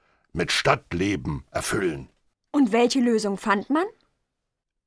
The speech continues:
Speaker 1: Die sterblichen Überreste der Gefallenen wurden nach Absprache mit der sowjetischen Militärkommandantur neunzehnhunderteinundneunzig feierlich an den Nordrand des Platzes umgebettet.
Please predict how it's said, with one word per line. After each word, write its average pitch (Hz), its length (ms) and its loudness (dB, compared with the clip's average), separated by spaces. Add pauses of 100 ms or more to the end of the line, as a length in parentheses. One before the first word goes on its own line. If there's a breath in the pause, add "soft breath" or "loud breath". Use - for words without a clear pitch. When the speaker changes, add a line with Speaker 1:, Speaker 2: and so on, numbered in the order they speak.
(160)
Speaker 1:
Die 131 100 4
sterblichen 190 640 2
Überreste 170 720 2
der 117 160 2
Gefallenen 120 800 4
wurden 123 400 4
nach 107 320 2
Absprache - 800 0
mit 101 220 -2
der 107 100 2
sowjetischen 110 800 -2
Militärkommandantur 110 1500 0
neunzehnhunderteinundneunzig 113 1900 2 (240 loud breath)
feierlich 156 760 0
an 110 180 0
den 98 240 0
Nordrand 107 760 0
des 92 180 -2
Platzes - 640 -2
umgebettet. - 960 -6